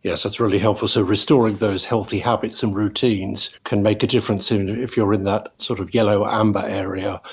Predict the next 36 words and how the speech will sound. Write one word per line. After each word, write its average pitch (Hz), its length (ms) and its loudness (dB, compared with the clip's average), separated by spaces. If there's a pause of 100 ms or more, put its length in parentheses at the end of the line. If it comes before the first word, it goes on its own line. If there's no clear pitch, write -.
(200)
before 104 480 2
things 98 320 -4
are - 20 -2
starting - 400 0
to - 100 -10
get - 220 -6
more 98 160 -10
serious. 98 600 -4 (720)
If 190 180 4
you 262 220 4
could - 220 -2
then 165 380 4
tell 175 180 2
us 143 140 2
a 160 60 4
little 147 220 2
more 131 280 6
about 131 300 2
post-traumatic 120 640 0
stress 196 400 2
then, 95 380 -6
and, 135 240 -2
and 131 160 -2
perhaps 147 360 0
some 165 120 -2
of 127 80 -2
the 131 80 2
new 160 320 2
thinking 98 440 -2
around 101 540 2
that, 113 340 2 (460)
perhaps - 300 0
relating 110 380 0
to 101 100 -10
post-traumatic 110 760 -2
growth 143 520 2